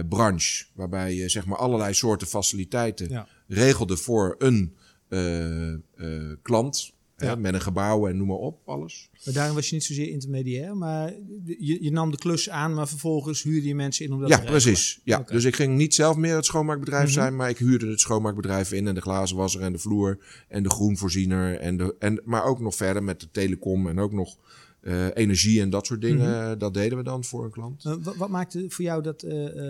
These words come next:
Speaker 2: eh, leuk om te doen? Want als je zegt,
Speaker 1: Ehm,
Speaker 2: ja, scho-,
Speaker 1: ik be-
Speaker 2: schoonmaak, over het algemeen, dat is nou niet het eerste waar je aan
Speaker 1: Nee,
Speaker 2: denkt
Speaker 1: dat is
Speaker 2: als je
Speaker 1: niet
Speaker 2: gaat
Speaker 1: het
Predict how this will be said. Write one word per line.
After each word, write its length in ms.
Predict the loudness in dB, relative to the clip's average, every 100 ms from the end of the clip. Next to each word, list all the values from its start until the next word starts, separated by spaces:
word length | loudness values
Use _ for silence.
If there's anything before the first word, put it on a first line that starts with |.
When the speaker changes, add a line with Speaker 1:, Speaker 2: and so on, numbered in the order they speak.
| -8
Speaker 2:
eh, 60 | -4
leuk 320 | 2 4 4
om 120 | 0 -6
te 120 | -4
doen? 240 | -4 -4 -8 _ _ _ _
Want 160 | -12 -4
als 80 | 2
je 40 |
zegt, 120 | 4 6 4
Speaker 1:
Ehm, 60 |
Speaker 2:
ja, 140 | 2 0
scho-, 160 | 0
Speaker 1:
ik 60 | 0 -2
be- 60 |
Speaker 2:
schoonmaak, 720 | -4 -2 0 2 0 -4 -12 -20 -20 -18 -16 -12 -10
over 160 | -8 -8
het 100 | -6
algemeen, 420 | -4 -2 0 0
dat 160 | -2
is 80 | -4
nou 120 | -2
niet 100 | -4
het 100 | -4
eerste 300 | -4 -4 -2
waar 140 | -4 -4
je 80 | 2
aan 80 |
Speaker 1:
Nee, 100 | 6
Speaker 2:
denkt 140 | 6 6
Speaker 1:
dat 80 | 6
is 60 |
Speaker 2:
als 80 | 6
je 40 | 6
Speaker 1:
niet 80 |
Speaker 2:
gaat 20 |
Speaker 1:
het 40 | 8